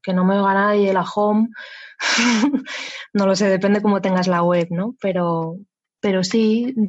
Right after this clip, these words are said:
de-, es que sí que es verdad que esa campaña es más delicada, la genérica. De flores para mi novia, flores para, aquí depende mucho de, de cómo de específica sea la, y, y del volumen de búsquedas que tenga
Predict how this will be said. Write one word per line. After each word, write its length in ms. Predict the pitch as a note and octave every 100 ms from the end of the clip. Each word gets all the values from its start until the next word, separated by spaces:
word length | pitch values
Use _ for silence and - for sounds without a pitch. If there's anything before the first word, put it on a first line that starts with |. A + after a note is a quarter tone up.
| -
de-, 140 | G#3+ -
es 140 | G#3
que 180 | G#3+ A#3+ A#3 - - -
sí 160 | C4
que 80 | C4
es 60 | B3+
verdad 180 | C4
que 60 | C4
esa 120 | C4
campaña 360 | B3+ A#3 A#3+ B3+
es 60 | C4
más 140 | G#3+
delicada, 440 | G3 F#3+ F#3+ F3+
la 80 | E3+
genérica. 580 | - F3+ E3+ D#3+ D#3+ C#3+ _ _ _ _ _ _
De 400 | F#3 F#3 F3+ E3+ _ _
flores 280 | A3 A3 G#3+
para 160 | A3
mi 100 | G#3+
novia, 400 | A3+ A3+ A3+ A3+
flores 320 | - G#3+ G#3
para, 240 | G#3 G#3 G#3 - -
aquí 240 | A3 A3 B3
depende 380 | B3+ B3+ B3 B3
mucho 340 | A#3+ B3 C4+
de, 540 | A#3+ G#3+ G3+ G3 F#3+ -
de 220 | - G#3+
cómo 260 | - A3 A3+
de 60 |
específica 640 | A3+ A3+ G#3 G#3 A#3 A3+ A3+
sea 320 | - G#3 G3+
la, 720 | G3+ F#3 F3 F3 F3 F3+ - -
y, 400 | - - G#3+ G#3
y 120 | - G#3
del 180 | G3+
volumen 420 | F#3+ G#3 A3 A#3 A#3
de 100 | G#3
búsquedas 420 | G#3+ G#3+ A3+ A3+
que 140 | G3+
tenga 800 | G3 G3 F#3+ F3+ F3 F3 F3+ F3+